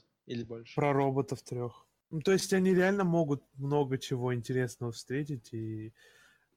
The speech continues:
Speaker 2: как человек, которому нравился «Последний человек на земле», я не против.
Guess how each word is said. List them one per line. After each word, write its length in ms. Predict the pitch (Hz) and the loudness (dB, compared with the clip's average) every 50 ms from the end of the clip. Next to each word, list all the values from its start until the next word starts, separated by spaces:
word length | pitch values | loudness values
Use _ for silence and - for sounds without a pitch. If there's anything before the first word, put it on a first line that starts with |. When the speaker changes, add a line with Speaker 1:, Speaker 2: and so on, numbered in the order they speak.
| _ _ | _ _
Speaker 2:
как 200 | - 180 165 - | -2 -2 -2 0
человек, 380 | - 190 185 185 190 190 190 | 0 2 2 4 2 2 0
которому 460 | - 180 160 - 180 170 170 160 160 160 | -2 -2 0 0 0 0 2 0 0 0
нравился 840 | 156 156 160 160 156 147 147 143 143 135 - - - - 143 131 | 0 2 2 4 4 4 4 2 2 0 0 -4 -4 -2 -2 -2
«Последний 540 | 127 - 139 127 - - 143 139 139 135 131 | -2 -2 -4 -4 -4 -2 -2 -2 -2 -2 -4
человек 400 | 123 - 135 127 127 131 123 - | -6 -4 -4 -4 -4 -4 -4 -4
на 100 | 135 127 | -6 -6
земле», 500 | 117 123 131 131 135 147 165 180 170 151 131 | -6 -6 -6 -6 -6 -6 -4 -6 -6 -6 -8
я 380 | 131 135 147 151 143 143 139 139 135 135 - _ _ _ _ - | -8 -8 -10 -10 -12 -12 -14 -14 -16 -18 -20 _ _ _ _ -14
не 100 | 135 135 | -14 -14
против. 340 | - - 120 120 120 _ | -14 -14 -14 -14 -16 _